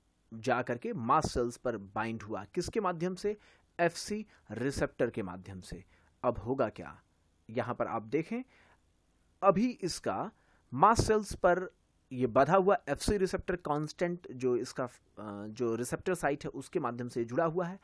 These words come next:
और इसका एंटीजन बाइंडिंग साइट अभी ओपन है। तो इस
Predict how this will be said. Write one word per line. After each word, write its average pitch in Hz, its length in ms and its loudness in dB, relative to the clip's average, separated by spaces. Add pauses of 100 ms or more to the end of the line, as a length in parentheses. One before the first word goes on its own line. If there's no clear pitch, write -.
(360)
और 208 300 8
इसका 208 240 4 (100)
एंटीजन 220 440 2
बाइंडिंग 160 440 4
साइट 143 340 2
अभी 139 300 -4 (540)
ओपन 190 340 8
है। 104 220 -10 (320)
तो 226 60 4
इस 254 200 0